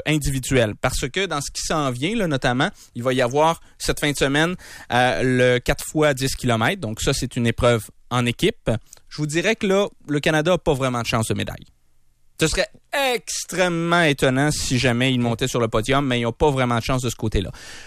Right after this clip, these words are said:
Euh, c'est plutôt du côté du sprint par équipe que là, il y aurait peut-être une possibilité parce qu'il va être en équipe avec Len Valjas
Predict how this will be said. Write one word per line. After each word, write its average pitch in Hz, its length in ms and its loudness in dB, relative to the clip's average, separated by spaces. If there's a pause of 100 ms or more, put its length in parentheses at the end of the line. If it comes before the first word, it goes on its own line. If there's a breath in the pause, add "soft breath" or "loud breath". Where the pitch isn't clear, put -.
(200 loud breath)
Euh, 127 120 4 (340)
c'est 160 180 0
plutôt 202 520 0
du 160 120 -6
côté 175 280 0
du 156 100 -6
sprint 214 400 0
par 156 140 4
équipe 143 280 0
que 151 80 2
là, 196 180 4
il 233 60 -2
y 180 40 0
aurait 143 100 0
peut-être 165 300 -8
une 127 100 -8
possibilité 131 560 -4
parce 131 200 -4
qu'il 175 360 -2
va 160 120 4
être 190 120 -4
en 147 120 2
équipe 220 240 -2
avec 135 240 0
Len 196 180 2
Valjas 170 360 2